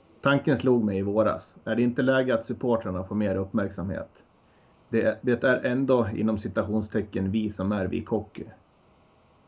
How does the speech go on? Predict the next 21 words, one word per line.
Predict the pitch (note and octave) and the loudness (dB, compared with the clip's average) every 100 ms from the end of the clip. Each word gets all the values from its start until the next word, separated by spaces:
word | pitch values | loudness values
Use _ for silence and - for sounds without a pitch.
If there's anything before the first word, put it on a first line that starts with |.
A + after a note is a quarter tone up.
| _ _ | _ _
Skulle | - C3 | -2 2
man | C3+ B2+ | 2 2
ta | C#3+ | 2
och | C#3+ | 2
starta | - A#2+ A#2+ D#3 | 4 0 2 2
en | A#2 | 2
hockeypodcast | A2+ A2+ C#3 - B2+ A2+ A2 - - | 0 -4 -4 0 0 0 -2 -2 -4
där | G2+ | -4
gästerna | G2 A2 - A#2 | -4 -4 -4 -2
är | G2+ | -2
supportrarna? | G2 F2+ B2 - - - - - _ _ _ _ _ _ _ _ _ _ _ - | -6 -4 -2 -2 -6 -10 -14 -20 _ _ _ _ _ _ _ _ _ _ _ 0
Få | |
höra | B2 C3+ C3+ | 2 4 2
folk | B2+ A#2+ A2 | 2 0 0
som | - A2+ | -2 -2
följer | G#2 B2+ A2 | 2 2 2
klubben | G#2 A2+ G2 F#2+ | 2 0 0 -2
i | |
ur | F#2 G2 | -2 -2
och | G2 | -4
skur, | - F#2 D#2+ | -4 -2 -4